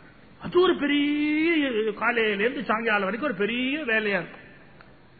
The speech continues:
நான் எதுக்கு சொல்ல வரேன், காட்டுல இவன் கஷ்டப்படுறான், எல்லாம் கூட்டம் கூட்டமா வந்து பார்க்க வரேன், பார்க்க வரேன் கஷ்டப்பட்டுக்கிட்டே இருந்தா இவங்க நிலைமை இன்னும் கஷ்டமா இல்ல போயிடும். இதே மாதிரி இன்னொன்னு இருக்குங்க, இந்த வெளிநாடு சில பேர் புறப்படுவான். இந்த வெளிநாடு புறப்படுறவனை பார்க்க வழி அனுப்ப வர்றேன்னு வந்து எல்லாம் உட்கார்ந்து அடிக்கிற கூத்து இருக்கு.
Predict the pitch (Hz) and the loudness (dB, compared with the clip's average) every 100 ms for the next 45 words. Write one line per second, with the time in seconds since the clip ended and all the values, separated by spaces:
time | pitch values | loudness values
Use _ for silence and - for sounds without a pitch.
0 | - - - 220 214 254 311 262 247 202 | -20 -20 -14 -2 0 0 0 0 0 2
1 | 175 131 147 226 285 311 262 202 175 269 | -2 -2 0 0 0 -4 -2 -2 -2 -4
2 | 226 196 175 156 226 269 277 254 254 240 | -2 -2 0 0 -2 -2 -6 -6 -6 -4
3 | 247 247 262 254 240 208 240 247 240 233 | -4 -2 0 0 0 0 0 2 2 2
4 | 220 233 240 233 220 233 226 208 214 226 | 2 2 0 -2 -2 -2 -2 -2 0 -2
5 | 208 190 196 208 226 247 214 226 196 226 | 2 0 0 0 0 0 -2 -2 -2 -2
6 | 214 202 180 175 160 156 - - - - | 0 0 0 0 0 -4 -12 -20 -20 -20
7 | - 233 285 277 262 220 262 247 202 196 | -8 0 0 2 0 0 -2 -2 -2 -4
8 | 180 175 240 302 339 302 262 220 220 233 | -4 0 0 0 0 0 0 0 0 -2
9 | 208 208 196 196 165 - - - - - | -2 -2 -2 0 0 -2 -16 -20 -20 -14
10 | 185 175 196 294 339 311 277 196 240 277 | -8 -2 2 2 2 2 2 2 2 0
11 | 269 247 240 226 - 226 285 269 214 240 | 2 0 0 -2 2 4 4 4 2 2
12 | 285 254 220 214 208 208 233 220 208 196 | 2 0 0 0 2 2 0 -2 0 0
13 | 190 214 196 202 202 196 180 175 165 185 | 2 0 0 0 0 0 0 -2 -2 -6
14 | - 233 185 185 143 180 233 | -4 -4 -2 0 0 2 0